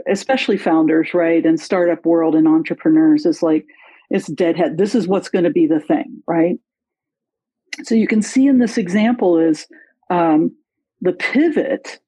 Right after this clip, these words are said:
from that thinking of, "This is gonna be the thing, this opportunity, that's, that's gonna be, that's gonna be big." And then I'm saying, "But w-, what about this? And how are you gonna make that work when you haven't solved this?"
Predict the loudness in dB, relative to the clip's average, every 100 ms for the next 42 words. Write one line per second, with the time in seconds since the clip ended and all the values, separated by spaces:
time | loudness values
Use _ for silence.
0 | _ _ -4 -2 0 0 0 0 0 2
1 | 2 0 -4 -2 -2 -2 -2 0 2 2
2 | 0 0 -4 -4 -2 0 -2 -2 -4 -2
3 | -4 -2 0 2 0 -4 -4 -2 -2 -4
4 | -8 -4 -4 -4 -2 0 2 2 2 -2
5 | _ -8 -6 -2 2 2 2 0 -2 -6
6 | -20 _ _ _ _ _ _ _ _ _
7 | _ _ _ _ _ _ _ -2 0 2
8 | 2 0 0 0 0 -2 -6 -2 -2 -4
9 | _ _ -4 -2 0 0 0 0 -2 -4
10 | -2 0 0 -4 -4 -4 -2 -2 0 0
11 | 0 0 2 4 4 2 0 0 0 0
12 | 0 0 0 -4 -16 -20 _ _ _ _
13 | _ _ _ _ _ 0 2 2 0 -2
14 | -4 -2 0 0 -2 -6 -8 -20